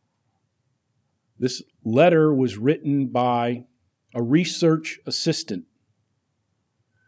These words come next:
who was involved with a study of forty thousand people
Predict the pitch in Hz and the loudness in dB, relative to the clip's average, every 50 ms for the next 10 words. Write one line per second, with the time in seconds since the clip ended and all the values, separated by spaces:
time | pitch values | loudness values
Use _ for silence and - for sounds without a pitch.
0 | _ _ _ _ _ _ _ _ _ _ _ - 143 139 139 135 131 135 143 135 | _ _ _ _ _ _ _ _ _ _ _ 2 4 4 4 4 2 0 -2 -2
1 | 120 135 127 110 131 143 156 160 160 160 147 156 156 143 139 143 - - - - | 0 0 0 2 2 4 4 4 4 4 2 -2 -6 -6 -6 -4 -6 -4 0 2
2 | 156 147 143 139 135 139 113 - - - 131 143 165 180 185 175 185 165 151 151 | 2 2 2 2 0 -2 -6 -8 -10 -6 0 0 2 2 0 0 2 4 4 4
3 | 151 147 127 151 143 147 - 156 147 - 139 135 131 135 120 127 131 | 4 2 0 -2 -4 -2 -2 -4 -4 -2 0 0 0 -2 -4 -6 -12